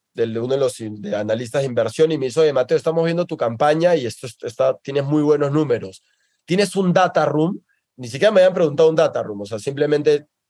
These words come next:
tienes un data room luego de un mes y medio de, de campaña y de prospectar. Yo, "Sí, te comparto mi data room, acá está mi P and L, mi balance sheet,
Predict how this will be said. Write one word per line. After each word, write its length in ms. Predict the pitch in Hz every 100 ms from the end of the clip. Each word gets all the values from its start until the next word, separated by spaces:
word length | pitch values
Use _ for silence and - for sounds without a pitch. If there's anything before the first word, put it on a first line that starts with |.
| _
tienes 220 | 165 175
un 120 | 165
data 280 | 160 156 160
room 160 | 156 160
luego 220 | 175 185
de 60 |
un 120 | 151 156
mes 220 | 160 -
y 60 |
medio 360 | 147 151 127 113
de, 120 | 110
de 160 | 104 107
campaña 400 | 110 110 135 131
y 40 |
de 80 | 131
prospectar. 580 | 117 101 101 104 101 92 _ _ _ _
Yo, 180 | 190 131
"Sí, 240 | - 247
te 100 | 254
comparto 400 | - - 170 165
mi 120 | 180 156
data 260 | 180 180
room, 160 | 165 156
acá 160 | 123
está 160 | 131 147
mi 120 | 143
P 180 | 139 147
and 140 | 143
L, 240 | 151 165 160
mi 140 | 131
balance 480 | 120 151 156 147 143
sheet, 340 | 147 147 147